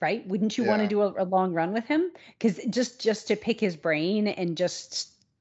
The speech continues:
Speaker 1: just, I, I, I, just to hear his experiences, but to wait in line for a signature. Um, yeah.
Speaker 2: And like, like I said, just, like, for a two sec-, second interaction, I, I, and I always
Speaker 1: Right.
Speaker 2: feel like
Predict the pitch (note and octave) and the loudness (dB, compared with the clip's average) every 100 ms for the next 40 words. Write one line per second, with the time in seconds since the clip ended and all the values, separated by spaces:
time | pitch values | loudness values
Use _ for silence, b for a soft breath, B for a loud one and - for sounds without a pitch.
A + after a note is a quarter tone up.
0 | _ - G3+ - - F#3 F3+ G3 F#3 E3+ | _ -8 -8 -8 -8 -2 0 2 0 0
1 | E3 D#3+ F3 E3+ - F3 F#3 F3+ E3+ D#3 | -4 -6 -8 -8 -8 -2 0 2 0 -2
2 | F#3 F#3+ E3 - - A3+ G3+ E3 F3 D#3 | -2 -2 -2 -6 2 4 4 0 -4 -6
3 | F3+ - F3 F3+ F3 E3+ D#3+ D#3 E3 D#3+ | -6 -4 0 0 0 0 0 0 0 -2
4 | - C#3 C#3+ F3+ F3 D#3 C#3 - B2+ - | -4 -4 -2 -2 -2 -2 -4 -8 -10 -14
5 | B B B B B - D3+ C#3+ B2+ C3 | B B B B B -6 -4 -4 -4 -8
6 | - _ _ _ _ _ - G#3 F#3 C#3+ | -10 _ _ _ _ _ 2 6 6 6
7 | C#3 - - C#3+ C3 A#2+ C3 G#2 A2+ A2+ | 4 2 -4 2 2 4 0 0 -4 -2
8 | A#2 A2+ A2 G2+ G2+ B2 A2 A#2+ A2 - | -2 -2 -4 -4 -6 -8 -6 -6 -6 -10
9 | - A#2 G#2+ A#2 A2+ A2+ A2 - - C#3+ | -10 -6 -6 -6 -4 -2 -2 -2 2 2
10 | - - G#2+ - - A#2+ C#3 C#3+ C#3 B2 | 0 -10 -12 -12 -6 2 2 2 2 2
11 | A2+ | 2